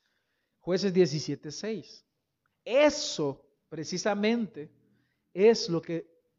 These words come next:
se debe evitar, caer en ese desorden, porque Dios es un Dios ordenado.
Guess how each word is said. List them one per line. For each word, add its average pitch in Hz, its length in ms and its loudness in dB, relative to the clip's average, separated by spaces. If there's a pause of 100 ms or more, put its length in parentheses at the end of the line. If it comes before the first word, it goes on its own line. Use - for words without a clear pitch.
(160)
se - 200 -10
debe 165 280 -2
evitar, 151 640 -10
caer 143 240 -8
en 156 120 -8
ese 156 220 -10
desorden, 139 840 -12 (640)
porque 156 280 -12
Dios 143 200 -2
es 147 120 -8
un 151 140 -6
Dios 147 240 -4
ordenado. 143 640 -10